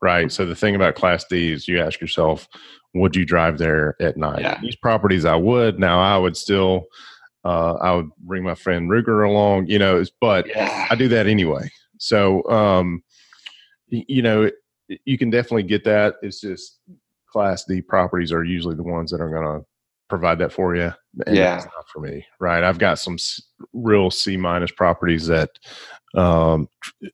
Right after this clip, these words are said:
Speaker 1: that were great for me to start with, but now as I'm starting to build up my portfolio, there's different things that I wanna do.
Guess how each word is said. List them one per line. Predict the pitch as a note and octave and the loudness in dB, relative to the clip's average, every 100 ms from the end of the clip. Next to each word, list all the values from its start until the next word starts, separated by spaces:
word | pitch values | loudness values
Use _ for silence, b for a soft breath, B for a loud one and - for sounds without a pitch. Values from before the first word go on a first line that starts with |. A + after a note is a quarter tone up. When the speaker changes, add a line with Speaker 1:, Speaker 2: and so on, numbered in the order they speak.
| _ _ _ | _ _ _
Speaker 1:
that | A#2+ G#2+ - | 2 2 0
were | B2+ A#2+ G#2 | 0 2 2
great | G#2+ A2+ - | 2 2 0
for | - G#2+ | 0 2
me | G#2+ | 2
to | F#2+ | 2
start | - F#2+ G2 | 2 2 2
with, | G#2 A2+ B2 - B B B B _ | 2 2 0 -6 B B B B _
but | G2+ | -2
now | F#2+ G2 G#2 G#2+ | 2 2 4 2
as | - F#2+ | 0 0
I'm | F#2+ F#2 F2+ | 0 0 0
starting | G2 F#2+ F2+ | 0 0 0
to | E2+ | -2
build | D#2+ F#2+ F#2+ | 0 2 2
up | F#2 - _ _ - | 2 -2 _ _ 0
my | G2+ | 0
portfolio, | F2+ - F#2 - F2 F2+ F#2+ F#2+ | 2 0 0 2 2 4 4 4
there's | F2 E2+ | 2 0
different | - F#2 D#2 - | 0 -2 0 -2
things | F2+ F2 | 0 2
that | F2 | 2
I | |
wanna | F2+ E2+ | 2 0
do. | D#2 F2+ F2+ | 0 2 2